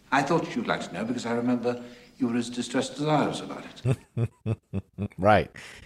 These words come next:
Speaker 2: And Miss Kenton s-, immediately shoots back, uh, "As you were?" As I recall, you were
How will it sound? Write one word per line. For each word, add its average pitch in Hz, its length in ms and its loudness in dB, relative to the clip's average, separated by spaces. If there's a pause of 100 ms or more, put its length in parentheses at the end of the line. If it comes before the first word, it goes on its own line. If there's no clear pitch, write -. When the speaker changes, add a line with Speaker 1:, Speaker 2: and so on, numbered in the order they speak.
(140)
Speaker 2:
And 98 280 4
Miss 110 140 4
Kenton 101 580 4
s-, - 240 -2
immediately 143 640 8
shoots - 280 -4
back, - 560 -10
uh, 73 240 -4 (140)
"As 87 280 0
you 349 280 10
were?" 82 340 2 (720)
As 85 140 -2
I 113 80 2
recall, 98 360 2
you 120 140 2
were 95 140 0